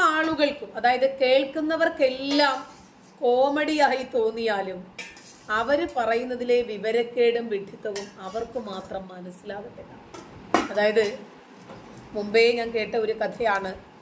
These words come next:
ഇരുപത് കാളകൾ വരി വരിയായി നടന്നു പോകുന്നു.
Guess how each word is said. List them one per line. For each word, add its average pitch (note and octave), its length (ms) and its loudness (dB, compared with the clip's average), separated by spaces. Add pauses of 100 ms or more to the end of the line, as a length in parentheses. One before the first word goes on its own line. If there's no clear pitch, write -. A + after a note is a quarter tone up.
(140)
ഇരുപത് C4 600 -2
കാളകൾ G3+ 760 -2 (380)
വരി A3 300 2
വരിയായി G#3+ 580 2
നടന്നു F#3+ 380 -8
പോകുന്നു. G3 260 -12